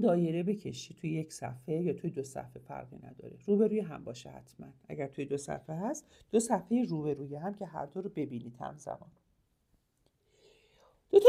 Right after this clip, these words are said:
دایره بکشید. داخل یکی از دایره‌ها بنویسید دایرهٔ نگرانی و داخل یکی دیگه از اونها بنویسید دایرهٔ نفوذ. دایرهٔ نگرانی،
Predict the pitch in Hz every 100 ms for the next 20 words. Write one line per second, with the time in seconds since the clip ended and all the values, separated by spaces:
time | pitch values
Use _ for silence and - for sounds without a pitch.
0 | - 285 233 220 226 254 208 165 - 160
1 | 156 - _ - 302 302 403 392 381 311
2 | 269 208 170 156 147 139 151 156 160 214
3 | 226 208 - 196 170 156 143 139 143 135
4 | 131 139 139 139 139 139 151 202 302 -
5 | _ _ _ _ _ - - - 208 214
6 | 202 254 196 180 262 320 247 233 214 196
7 | 180 175 175 165 160 175 151 139 135 127
8 | 143 147 113 - 127 135 - - _ _
9 | _ _ _ _ _ _ _ _ _ _
10 | _ _ _ _ _ _ _ _ _ _
11 | _ _ _ _ _ _ _ _ _ _
12 | _ _ _ _ _ _ _ _ - -
13 | - _ 277 311 330 330 392 381 262 185
14 | 180 156 160 160 185 233